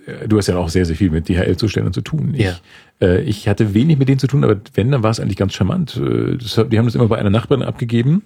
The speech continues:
Speaker 1: die ich vorher nicht kannte. Und sie ist nie, hatten sich nie irgendwie, äh, physisch bei mir vorgestellt, sondern der hat es immer sofort eingeworfen, wir konnten sie nicht erreichen, hat das dann bei der Nachbarin abgegeben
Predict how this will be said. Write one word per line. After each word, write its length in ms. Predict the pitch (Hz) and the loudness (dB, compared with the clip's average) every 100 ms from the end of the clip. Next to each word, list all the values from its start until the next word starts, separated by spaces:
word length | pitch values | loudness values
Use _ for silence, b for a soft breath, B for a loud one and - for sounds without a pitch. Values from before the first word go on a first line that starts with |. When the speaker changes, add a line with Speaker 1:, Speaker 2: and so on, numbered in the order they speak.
| _ 123 | _ -6
Speaker 1:
die 60 | |
ich 60 | 113 | -2
vorher 200 | 110 98 | 0 0
nicht 100 | 95 | 0
kannte. 400 | 101 95 131 202 b b b b b b _ | 0 0 0 -2 b b b b b b _
Und 300 | - 107 110 | 2 2 2
sie 120 | 104 110 | 2 2
ist 100 | 110 | 4
nie, 260 | 160 120 | 4 4
hatten 220 | 98 - | 0 0
sich 140 | 107 107 | 0 2
nie 100 | 165 | 4
irgendwie, 300 | 139 120 110 - - | 4 2 -2 -8 -4
äh, 400 | 57 55 - 50 50 - | 0 2 0 -2 -6 -10
physisch 520 | - - 147 107 - | -6 0 2 2 0
bei 80 | 107 | 0
mir 220 | 104 101 | 2 0
vorgestellt, 460 | - 98 95 98 95 | -2 -2 0 0 2
sondern 180 | 101 | 2
der 300 | 98 95 98 | 2 2 2
hat 140 | 101 101 | 0 -2
es 40 | |
immer 240 | 131 131 120 | -2 0 2
sofort 260 | 107 113 | 2 0
eingeworfen, 540 | - 117 139 131 135 135 | 0 0 2 2 2 2
wir 60 | |
konnten 160 | 101 117 | 2 -2
sie 80 | 98 | -2
nicht 80 | |
erreichen, 380 | 98 92 120 180 B B B | -2 0 -2 -2 B B B
hat 140 | 104 | -2
das 100 | 120 | 0
dann 220 | 117 110 104 | 0 0 2
bei 80 | |
der 80 | 101 | 0
Nachbarin 360 | 92 117 123 110 | 0 -2 -2 -2
abgegeben 600 | - - 110 113 165 | -4 -8 -4 0 0